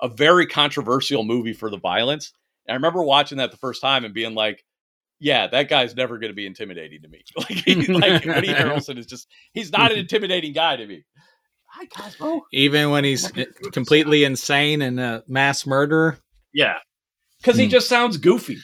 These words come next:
Speaker 1: just sounds dumb.
Speaker 2: Uh-huh.
Speaker 1: And it, a-, again, I don't, I don't dislike him. And I think he's great in other roles. I loved him in Ed T V. Um, <laughs> but
Speaker 2: <laughs>
Speaker 1: I, he, like, no, that's not Carnage. Get,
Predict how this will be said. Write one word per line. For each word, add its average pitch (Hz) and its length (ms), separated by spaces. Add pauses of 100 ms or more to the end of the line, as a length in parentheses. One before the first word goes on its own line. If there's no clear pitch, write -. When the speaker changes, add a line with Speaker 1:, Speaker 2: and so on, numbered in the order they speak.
(100)
Speaker 1:
just 175 160
sounds 208 240
dumb. 170 400 (560)
Speaker 2:
Uh-huh. 98 140
Speaker 1:
And 139 300 (120)
it, 151 140 (680)
a-, 165 140
again, 196 240 (100)
I 196 120
don't, 233 180 (160)
I 220 80
don't 269 140
dislike 220 440
him. 104 140
And 98 80
I 123 40
think 196 160
he's 190 140
great 180 240
in 156 80
other 147 160
roles. 175 460
I 135 80
loved 151 200
him 151 100
in 143 80
Ed 147 180
T 147 140
V. 143 320 (340)
Um, 120 420 (300)
<laughs> 208 340
but 147 280 (340)
Speaker 2:
<laughs> - 300
Speaker 1:
I, 131 460 (420)
he, 151 260
like, 143 320
no, 165 320
that's 131 220
not 175 180
Carnage. 147 480
Get, 139 200